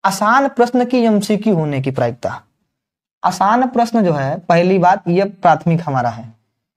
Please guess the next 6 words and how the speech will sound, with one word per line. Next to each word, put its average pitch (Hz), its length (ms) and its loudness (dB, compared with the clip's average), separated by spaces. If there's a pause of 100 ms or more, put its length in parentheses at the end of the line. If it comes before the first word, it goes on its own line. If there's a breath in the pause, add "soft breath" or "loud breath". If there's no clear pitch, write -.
(160)
यानी 156 220 0 (280)
ई 208 180 4
है। 127 180 -2 (1040)
ई 214 180 2
क्या 220 200 4
है? 226 320 0